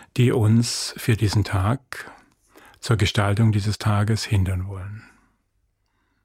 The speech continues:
Wenn man morgens erwacht, so sollte man zuerst einmal sich daran besinnen, wie denn die Träume dieser Nacht waren.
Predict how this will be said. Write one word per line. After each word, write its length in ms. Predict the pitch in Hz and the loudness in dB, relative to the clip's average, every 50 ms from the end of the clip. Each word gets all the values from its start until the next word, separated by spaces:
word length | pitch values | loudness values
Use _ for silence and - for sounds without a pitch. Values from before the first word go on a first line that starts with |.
| _ _ _ _ _ _ _ _ _ _ _ _ _ _ _ _ - - - - - - - - - - - - - _ | _ _ _ _ _ _ _ _ _ _ _ _ _ _ _ _ -20 -20 -20 -20 -20 -20 -20 -18 -18 -18 -18 -18 -8 _
Wenn 300 | - 139 151 165 175 - - | 2 2 4 4 2 0 0
man 240 | - 160 156 156 147 | 0 2 4 4 4
morgens 420 | 135 131 135 139 135 156 151 - | 4 4 4 2 2 0 0 0
erwacht, 720 | - - 120 98 98 107 127 127 - - - - - - - - - _ _ _ - - _ _ _ - - - - - - - - - - - | 0 0 0 2 2 0 0 -2 -6 -10 -14 -14 -16 -18 -18 -20 -20 _ _ _ -20 -20 _ _ _ -20 -20 -20 -20 -18 -16 -16 -16 -16 -10 -2
so 160 | - 143 143 | 0 2 2
sollte 360 | 127 180 180 185 - 190 170 | 4 4 2 2 4 4 4
man 220 | 143 135 139 135 | 4 4 4 2
zuerst 460 | - - - - 113 110 117 120 - - | 2 2 2 2 4 4 2 2 0 2
einmal 720 | 131 110 101 95 95 98 101 101 107 113 127 - - _ _ _ _ _ _ _ - - | 2 4 4 4 4 4 4 4 4 2 2 0 -4 _ _ _ _ _ _ _ -10 -6
sich 280 | 123 117 120 113 - - | -2 0 0 0 0 2
daran 320 | 113 101 107 104 104 95 | 0 2 2 2 2 2
besinnen, 680 | - 98 - - 101 95 95 101 110 120 135 147 - - _ _ _ - - - - - - - - _ - | 2 0 2 2 2 4 4 4 4 2 2 0 -2 -8 _ _ _ -20 -20 -20 -20 -20 -20 -20 -20 _ -6
wie 460 | 110 107 123 131 135 139 165 180 160 | -2 2 2 4 4 4 4 2 0
denn 500 | - 131 135 131 135 139 143 143 131 117 - - - - - 170 | 2 2 4 4 4 4 4 2 0 -2 -8 -14 -16 -6 -2 -2
die 80 | 151 | -2
Träume 720 | - - - 117 113 110 107 110 117 120 120 131 127 110 - _ _ - - - - - - _ _ _ _ _ _ - | -2 0 0 2 2 4 4 4 4 4 4 2 2 -2 -6 _ _ -20 -20 -20 -20 -20 -20 _ _ _ _ _ _ -2
dieser 220 | 123 113 - 120 113 | -2 0 2 4 4
Nacht 400 | 107 110 113 113 - - - - | 4 4 2 0 -4 -8 -8 -6
waren. 600 | 101 90 90 95 95 90 82 95 101 - - | -6 -4 -4 -6 -8 -10 -12 -14 -16 -18 -20